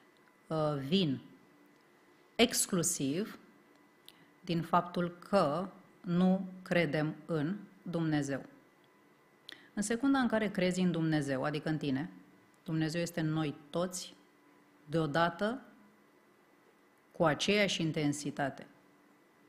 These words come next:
în absolut fiecare dintre noi, în același timp. În secunda în care nu crezi,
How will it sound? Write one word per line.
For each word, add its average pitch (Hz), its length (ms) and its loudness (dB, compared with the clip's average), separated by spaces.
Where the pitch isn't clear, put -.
în 202 160 -2
absolut 185 500 -2
fiecare 175 420 -4
dintre 156 260 -4
noi, 175 160 -2
în 180 80 -2
același 165 500 -4
timp. 131 240 -4
În 208 80 -2
secunda 233 360 4
în 220 140 2
care 175 520 4
nu 170 240 6
crezi, 185 600 0